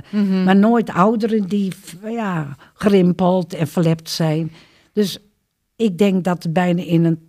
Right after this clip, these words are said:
Speaker 2: collectieve bewustzijn zit dat je jong moet zijn om seks te hebben.
Speaker 1: Mhm.
Speaker 2: En als je dan ouder wordt, ja,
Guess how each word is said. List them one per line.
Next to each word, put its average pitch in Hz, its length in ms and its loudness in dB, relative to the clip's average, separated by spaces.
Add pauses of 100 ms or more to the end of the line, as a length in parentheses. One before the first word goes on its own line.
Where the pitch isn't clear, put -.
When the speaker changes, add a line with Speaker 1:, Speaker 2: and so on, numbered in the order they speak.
Speaker 2:
collectieve 175 640 -2
bewustzijn 151 880 0
zit - 520 -2 (800)
dat 170 420 -4
je 156 440 0
jong 220 360 2
moet 160 240 0
zijn 143 520 -4 (600)
om 160 360 0 (100)
seks - 420 -6
te - 100 -8
hebben. 156 380 -6 (180)
Speaker 1:
Mhm. 185 300 -2
Speaker 2:
En 185 100 0
als 180 180 -2
je 175 100 -4
dan 165 180 0
ouder 185 340 0
wordt, 151 440 -4 (520)
ja, 139 300 -8